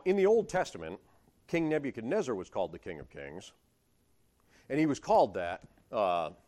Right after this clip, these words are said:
uh, we, we also see him described in, uh, Ezekiel chapter twenty-six, verse seven, as the King of Kings. Um, Nebuchadnezzar allowed other subject kings to rule under him.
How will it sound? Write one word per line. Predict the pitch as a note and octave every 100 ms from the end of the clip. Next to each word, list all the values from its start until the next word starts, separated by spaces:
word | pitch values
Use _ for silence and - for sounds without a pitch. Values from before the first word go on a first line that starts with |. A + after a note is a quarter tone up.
| _ _ _ _ _ _ _ _ _ _ _ -
uh, | A2+ A2+
we, | D3 D#3+
we | C3+ C#3+
also | D#3 A#2
see | - A#2
him | F#2+
described | F#2 - G2+ F#2
in, | F2+ E2+ -
uh, | G2+ F2 F2+ A#2
Ezekiel | G#2+ B2+ A2+ F#2+
chapter | A2+ G2+ F#2
twenty-six, | A#2+ G2+ - A2+ - _ -
verse | G#2 -
seven, | - A#2 E2 D#2 - G#2+
as | F2+ D#2 -
the | -
King | - G#2
of | D#2+
Kings. | D#2+ D2 E2 - - _ - - - - -
Um, | A#2 A2 G#2 F#2+ _ _ _ _ _ _ _ _ _ _ _ - - - - _ _ _ _ _ _ _ -
Nebuchadnezzar | C#3 G#3 F#3 D#3+ F3 D#3+ B2 G#2 -
allowed | A2+ A#2+ C#3 C#3+ B2 A2 -
other | C3+ C3
subject | - D#3+ - - E2+ -
kings | G2 F#2 -
to | G2+
rule | A#2+ F2+ D#2+
under | F#2+ D#2+
him. | C2+